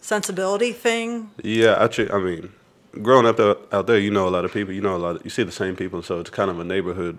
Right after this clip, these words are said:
Speaker 2: vibe
Speaker 1: Yeah.
Speaker 2: everywhere you go in the city. So if you go to the mall, you'll see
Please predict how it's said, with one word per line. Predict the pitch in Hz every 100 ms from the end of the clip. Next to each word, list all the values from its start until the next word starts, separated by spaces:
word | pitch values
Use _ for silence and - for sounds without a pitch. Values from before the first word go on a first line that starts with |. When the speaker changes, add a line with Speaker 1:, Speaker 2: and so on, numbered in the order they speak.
| -
Speaker 2:
vibe | 87 90
Speaker 1:
Yeah. | 85
Speaker 2:
everywhere | 85 90 87
you | 85
go | 87
in | 82
the | 87
city. | - 80 - -
So | - 90 85 82 - - _
if | 101
you |
go | 107 104
to |
the | 87
mall, | 90 90 87
you'll | 87
see | - 82